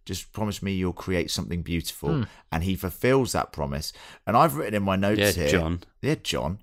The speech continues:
Speaker 2: Wanks
Speaker 1: And I've
Speaker 2: into
Speaker 1: written
Speaker 2: the,
Speaker 1: in my
Speaker 2: uh,
Speaker 1: notes here,
Speaker 2: wanks into the lake.
Speaker 1: <laughs> Well, literally, I, I've written in my notes here, is it actually disturbing what he does?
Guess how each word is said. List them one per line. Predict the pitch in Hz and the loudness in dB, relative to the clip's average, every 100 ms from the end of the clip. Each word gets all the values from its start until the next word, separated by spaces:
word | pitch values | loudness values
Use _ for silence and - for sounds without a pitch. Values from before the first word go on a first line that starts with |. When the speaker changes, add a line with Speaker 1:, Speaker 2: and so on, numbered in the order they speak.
| 101 | 4
Speaker 2:
Wanks | 127 123 - | 6 6 6
Speaker 1:
And | - | 6
I've | 170 | 8
Speaker 2:
into | 139 | 6
Speaker 1:
written | 151 117 | 4 6
Speaker 2:
the, | |
Speaker 1:
in | 113 | 6
my | 113 | 8
Speaker 2:
uh, | 110 110 | 8 6
Speaker 1:
notes | 110 | 4
here, | 123 | 4
Speaker 2:
wanks | 127 98 123 | 4 4 0
into | 117 120 | 0 0
the | 117 | 2
lake. | 117 110 - - _ _ - | 4 2 0 -10 _ _ 2
Speaker 1:
<laughs> | 139 - - 151 - - 151 - - - - - - | 2 2 0 2 2 0 -2 -4 -6 -6 -8 -18 2
Well, | 110 117 113 | 8 8 8
literally, | 160 143 95 80 78 - - - - - | 4 2 2 2 0 -4 -10 -12 -2 4
I, | 135 - | 6 6
I've | 143 190 | 6 6
written | 165 127 | 4 2
in | 113 | 4
my | 110 | 6
notes | 127 110 | 4 4
here, | - 76 - | 0 0 -2
is | 131 156 | 0 4
it | 202 - - | 4 4 2
actually | 143 - - 127 123 117 - _ _ | 0 0 -2 2 2 2 -4 _ _
disturbing | - 110 - 139 135 - 69 69 - _ _ _ | -4 -2 4 6 6 4 0 -4 -10 _ _ _
what | - 85 - | -2 0 0
he | 80 | -2
does? | 76 60 65 90 - | -2 0 0 -2 -8